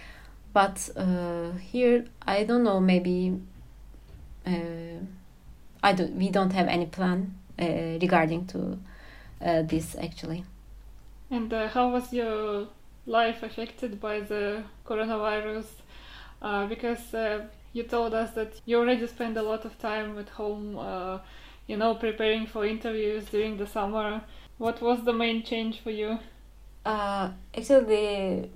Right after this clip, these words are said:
Speaker 1: mm, the pandemic, uh, helps me, I think, because, uh, if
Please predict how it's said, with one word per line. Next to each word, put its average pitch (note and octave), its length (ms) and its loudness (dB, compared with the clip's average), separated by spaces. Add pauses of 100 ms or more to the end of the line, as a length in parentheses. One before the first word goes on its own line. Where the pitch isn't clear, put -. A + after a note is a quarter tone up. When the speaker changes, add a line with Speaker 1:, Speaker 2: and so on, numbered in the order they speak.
(120)
Speaker 1:
mm, F#3 360 4
the F#3 80 -2
pandemic, A#3 760 0
uh, F#3 220 4
helps G#3 580 0
me, F#3 320 0 (180)
I F3 120 0
think, A3 440 -2
because, G3 360 -4
uh, - 40 -4
if F#3+ 460 0